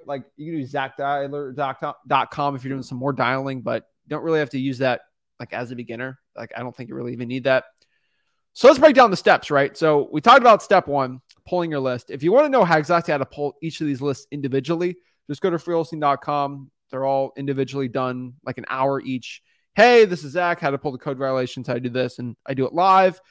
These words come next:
I show you replays of me pulling the list, right? How to do them online, if you're virtual, in person, all these things. It's really not that complicated.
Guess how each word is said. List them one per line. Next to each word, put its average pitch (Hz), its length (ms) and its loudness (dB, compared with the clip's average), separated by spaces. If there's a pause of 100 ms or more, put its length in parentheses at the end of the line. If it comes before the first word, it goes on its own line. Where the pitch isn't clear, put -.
(220)
I - 40 -10
show 131 160 -8
you 127 120 -6
replays 165 500 -4
of 143 80 -10
me 143 160 -10
pulling 151 300 -12
the 147 60 -14
list, 147 260 -12
right? 139 200 -4
How 123 120 -8
to 139 60 -12
do 127 100 -8
them 123 120 -6
online, 135 440 -4
if 123 120 -16
you're 123 80 -16
virtual, 143 440 -8
in 123 140 -16
person, 135 340 -8
all 135 200 0
these 143 160 -4
things. 139 360 -10 (480)
It's 170 120 -12
really 370 200 6
not 247 240 6
that 202 160 6
complicated. 196 580 -8